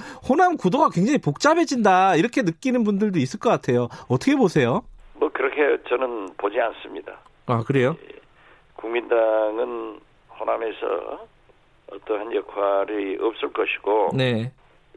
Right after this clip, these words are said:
Speaker 2: 역시 민주당과 우리 통합진보 신당이
Speaker 1: 예.
Speaker 2: 일 대 일 구도로 가지 않을까,
Speaker 1: 음.
Speaker 2: 그렇게 보고 있습니다.
Speaker 1: 일 대 일 구도로 간다.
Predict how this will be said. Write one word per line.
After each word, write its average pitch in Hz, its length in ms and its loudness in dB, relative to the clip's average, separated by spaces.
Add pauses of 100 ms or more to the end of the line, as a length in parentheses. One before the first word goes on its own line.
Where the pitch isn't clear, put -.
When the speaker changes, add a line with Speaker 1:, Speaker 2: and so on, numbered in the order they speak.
Speaker 2:
역시 113 680 0 (200)
민주당과 101 880 -2 (720)
우리 - 680 -8 (520)
통합진보 98 1040 -2 (160)
신당이 110 380 -4 (340)
Speaker 1:
예. 127 300 -2 (720)
Speaker 2:
일 107 160 -8
대 120 120 0
일 120 140 2
구도로 101 680 0
가지 - 280 -6
않을까, 90 540 -4 (360)
Speaker 1:
음. 120 760 -4
Speaker 2:
그렇게 101 240 -6
보고 85 240 -8
있습니다. - 500 -16
Speaker 1:
일 120 180 -2
대 139 120 0
일 135 100 0
구도로 120 300 -4
간다. 110 520 -2